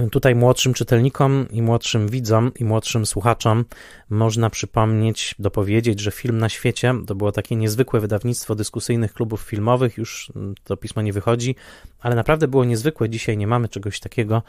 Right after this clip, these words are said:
mianowicie były to zeszyty, tomy, e, złożone z przekładów z, z prasy światowej,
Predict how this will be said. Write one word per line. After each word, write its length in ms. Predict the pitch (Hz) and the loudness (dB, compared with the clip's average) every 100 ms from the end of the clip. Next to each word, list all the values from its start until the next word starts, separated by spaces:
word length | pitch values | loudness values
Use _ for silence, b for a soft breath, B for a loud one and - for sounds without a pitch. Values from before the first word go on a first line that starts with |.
| B B B - | B B B -4
mianowicie 440 | 117 117 110 - | 0 2 0 -2
były 180 | 113 117 | 0 0
to 140 | 113 104 | 0 -2
zeszyty, 480 | 107 - 143 - | -2 0 -2 -2
tomy, 440 | - 120 120 110 107 b b b b - | 0 2 2 2 -2 b b b b -8
e, 340 | 110 104 104 | -4 0 -2
złożone 460 | 101 110 107 110 110 | 0 0 0 0 -2
z 60 | |
przekładów 580 | - - - 135 127 113 | -4 -4 2 2 2 -2
z, 120 | 110 | -6
z 140 | - - | -6 -8
prasy 360 | - 110 - | -2 -2 -2
światowej, 520 | 107 110 - 101 101 | -4 -2 0 2 0